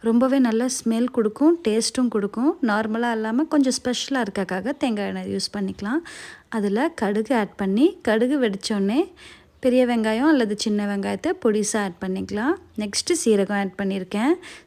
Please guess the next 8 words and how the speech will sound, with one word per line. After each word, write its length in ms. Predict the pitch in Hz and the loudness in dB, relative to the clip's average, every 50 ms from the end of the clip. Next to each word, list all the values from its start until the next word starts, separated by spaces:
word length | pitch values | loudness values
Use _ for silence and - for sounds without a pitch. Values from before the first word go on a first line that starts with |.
| - - | -12 -2
சீரகம் 380 | - 254 240 240 233 240 233 226 220 | 2 2 4 4 4 2 2 2 0
வந்து 240 | 220 226 240 285 339 415 440 - - - - _ _ _ _ - - - - - _ - - | 0 2 2 2 2 0 -2 -6 -14 -20 -20 _ _ _ _ -20 -20 -20 -20 -20 _ -6 0
சுண்டலுக்கு 520 | - 247 240 240 247 240 240 - - 269 320 403 403 - - _ - - - | 2 2 4 4 2 0 0 0 0 0 0 0 -2 -6 -14 _ -14 -4 2
ஜீரணம் 420 | - 247 240 247 247 247 240 226 214 - | 4 4 4 4 4 4 2 2 0 0
கொடுக்கும், 380 | 202 208 202 - 240 285 339 - - | -2 -2 -2 0 2 2 2 2 0
அதுக்காக 340 | 196 196 - 202 185 180 196 190 202 | -2 -2 -2 -2 -2 -2 -2 -2 -2
தான். 140 | 214 269 339 349 - - _ _ _ _ _ _ _ _ - - - - - _ _ _ - | 0 0 0 -2 -4 -12 _ _ _ _ _ _ _ _ -20 -20 -20 -20 -20 _ _ _ -6
நெக்ஸ்ட்டு 380 | 233 202 - - - 277 311 370 | -4 -4 -4 -2 0 2 0 0